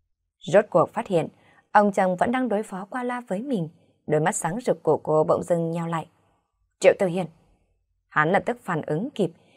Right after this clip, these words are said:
mỉm cười đưa tay kéo vợ yêu lại, lại bị một cái tát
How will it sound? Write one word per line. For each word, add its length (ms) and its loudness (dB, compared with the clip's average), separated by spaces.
mỉm 220 2
cười 220 0
đưa 140 -4
tay 340 -10
kéo 300 -4
vợ 140 2
yêu 140 -2
lại, 240 -4
lại 200 4
bị 140 2
một 240 0
cái 140 -4
tát 160 -12